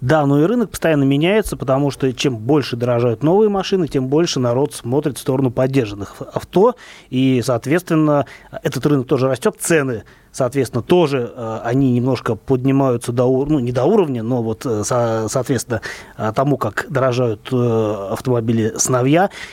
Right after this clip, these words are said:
и, э, в общем-то, и рынок тоже, получается, растет. Ну, плюс, опять-таки, э, новые автомобили через несколько, некоторое время становятся бэушными машинами и тоже попадают на рынок подержанных, тем самым,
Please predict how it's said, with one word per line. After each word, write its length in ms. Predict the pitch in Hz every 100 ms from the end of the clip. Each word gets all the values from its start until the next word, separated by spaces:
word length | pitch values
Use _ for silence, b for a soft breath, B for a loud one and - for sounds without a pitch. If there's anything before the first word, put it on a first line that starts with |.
| B
и, 320 | 127 120 120 120
э, 280 | 113 110 -
в 160 | - 110
общем-то, 420 | 117 131 123 131
и 160 | 139 143
рынок 360 | 190 226 - -
тоже, 200 | 190 156
получается, 400 | 123 123 117 -
растет. 420 | 123 - 104 - - -
Ну, 100 | 165
плюс, 220 | 156 180 -
опять-таки, 500 | - 147 123 - 117 B B
э, 140 | 110 104
новые 260 | 160 160
автомобили 460 | 139 147 143 147 147
через 200 | 123 117
несколько, 360 | 117 147 135
некоторое 320 | 127 139 - 135
время 220 | 156 151
становятся 580 | - 123 135 120 123 B B -
бэушными 520 | 185 165 139 127 127
машинами 500 | 127 120 180 202 143
и 40 |
тоже 260 | 120 170 202
попадают 380 | - 131 156 131
на 80 |
рынок 220 | 113 143 -
подержанных, 480 | 139 139 107 101 -
тем 160 | 117
самым, 260 | 156 170